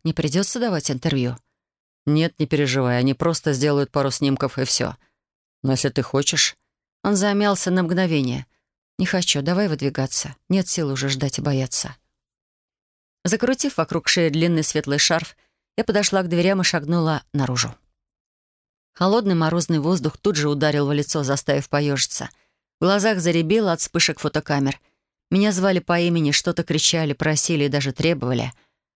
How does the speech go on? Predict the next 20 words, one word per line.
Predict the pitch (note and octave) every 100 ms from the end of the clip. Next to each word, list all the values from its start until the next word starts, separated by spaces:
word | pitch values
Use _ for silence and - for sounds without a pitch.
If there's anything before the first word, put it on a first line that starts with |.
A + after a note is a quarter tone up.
| _ F#3
Но |
я | G3+
полностью | - B3 A3+ F3+ - E3
игнорировала | F3 E3+ F3+ F3+ C3 C3 C3
толпу | C#3 C3+ C#3
журналистов, | C3+ C3 C#3 C3 - A#2 - _ _ _ D3+
глядя | D#3 D3+ D3+
лишь | D3 -
перед | D3 C#3
собой | - C#3 D3+ F3+ - _ _
и | -
следуя | - G3 F3 E3+
за | E3+ -
Эртоном, | D3 - A#2+ B2+ C3 _ _ _ -
который | G3 A3+ A3
вел | G3+ F3+
меня | E3 D#3
к | -
специальной | - E3 - E3 D3+ C#3+
бронированной | D3 D#3 D#3 C#3+ C#3+ C#3+